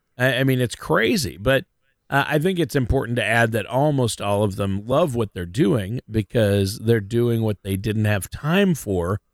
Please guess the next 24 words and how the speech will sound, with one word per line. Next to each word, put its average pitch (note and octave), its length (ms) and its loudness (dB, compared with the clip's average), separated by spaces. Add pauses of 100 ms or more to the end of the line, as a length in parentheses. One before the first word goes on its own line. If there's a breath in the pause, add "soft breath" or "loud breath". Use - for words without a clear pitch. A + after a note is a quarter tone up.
(140)
when B2+ 180 2
they A#2 100 2
were G#2+ 140 0
still G2 320 -2
on F2 120 -2
the F2 100 -6
clock. F2+ 460 -4
And F2+ 160 -8
so, F#2+ 360 -2 (340)
uh, F#2+ 380 -2
it C#3 180 0
is D3 200 2
important C3 380 -2
to A#2 60 -2
keep - 280 -6
busy B2+ 300 2
in A#2 100 0
retirement, A2+ 640 2
but A#2 120 2
especially D#3+ 580 0
when A#2+ 180 2
people A#2+ 300 -2
first A2 280 -2
retire, G2 460 -4